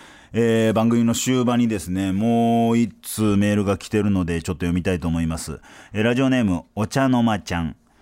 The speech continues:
えー、吉井正夫さん、こんばんは。私はあまりお笑いに詳しくないので、自分なりに吉井さんについて調べてみました。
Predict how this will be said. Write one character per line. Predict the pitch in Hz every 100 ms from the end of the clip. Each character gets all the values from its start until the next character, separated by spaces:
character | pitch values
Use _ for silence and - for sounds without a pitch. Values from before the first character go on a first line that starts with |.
| _ -
え | 107 110
ー、 |
吉 | 120 131
井 |
正 | 117 107
夫 |
さ | 95
ん、 | 90
こ | 92
ん | 87
ば | 85
ん | 78
は。 | 76 -
私 | 110 127 123
は | 113
あ | 113
ま | 117
り | 110
お | 101
笑 | 127 143 131
い |
に | 120
詳 | 127 131
し | -
く | 90
な | 87
い | 87
の | 76
で、 | 73 - - -
自 | 104 135
分 | 151 147
な | 131
り | 127
に | 120
吉 | 110 123
井 | 123
さ | 123
ん |
に | 117 110
つ |
い | 113
て | 80
調 | - 104
べ | 98
て | 82
み | 78
ま | 73
し | 73
た。 | 71